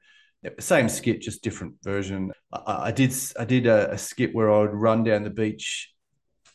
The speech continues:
uh, with a sandwich board on, you know, as, as a fanaticist yelling, "The end is near, the end is near." And I think it was A J, the D J in Turks, that would run with a sandwich board saying, "I am the end."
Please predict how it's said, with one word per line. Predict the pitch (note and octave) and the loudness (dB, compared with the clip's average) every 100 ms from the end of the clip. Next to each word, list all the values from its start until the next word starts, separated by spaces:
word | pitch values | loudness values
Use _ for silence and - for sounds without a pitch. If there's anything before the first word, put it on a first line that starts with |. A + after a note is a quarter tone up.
| _ - | _ -12
uh, | F#2+ F2 | -6 -4
with | A2 | -4
a | G2+ | -6
sandwich | - A#2 G#2+ A2 G#2 | -4 0 0 0 -4
board | - G#2 G#2 | -2 2 4
on, | G2 G2 G2 G#2 F2+ - _ | 2 0 -2 -4 -6 -12 _
you | A2 | -6
know, | F2+ | -4
as, | F2+ - | -4 -6
as | - G2+ | -10 -10
a | |
fanaticist | - G2+ F#2+ F#2+ - G2 - | -8 -4 -2 -2 -4 -8 -4
yelling, | G#2+ F#2 F#2 F#2+ F#2+ - | -2 0 -2 -2 -6 -6
"The | G#2 | -4
end | G#2 G2+ | -2 -2
is | F#2 | -2
near, | G2+ G2+ F#2+ | -2 0 0
the | G2 | 0
end | F#2+ | -2
is | F#2+ | -2
near." | G2+ F#2+ F#2+ | -2 0 2
And | F#2 F#2 - - - - - - _ - | 2 0 -4 -20 -20 -20 -20 -20 _ -8
I | |
think | - A#2+ A2+ | 2 4 4
it | |
was | G2 F#2 | 2 0
A | - F#2+ G2+ | 0 2 2
J, | G2 F#2+ F#2+ | 4 4 4
the | F#2+ | 0
D | G#2+ G2+ | 0 0
J | F#2+ F#2+ F#2 | 2 2 2
in | F#2+ F2 | -2 -6
Turks, | - G#2 G2+ - | -4 -4 -4 -6
that | - | -4
would | G2+ | 0
run | G2+ G2+ G2 G2 G#2+ | 4 4 2 -2 -2
with | G#2 | -2
a | |
sandwich | - G#2+ G2+ G2 - | 2 2 2 0 0
board | G2 F#2+ F2 - | 2 2 0 -8
saying, | - G2 F#2+ | -2 0 2
"I | - G2 | 2 4
am | G2 F#2+ | 2 2
the | F#2+ | 0
end." | F#2+ G2 G2+ | 0 -2 -4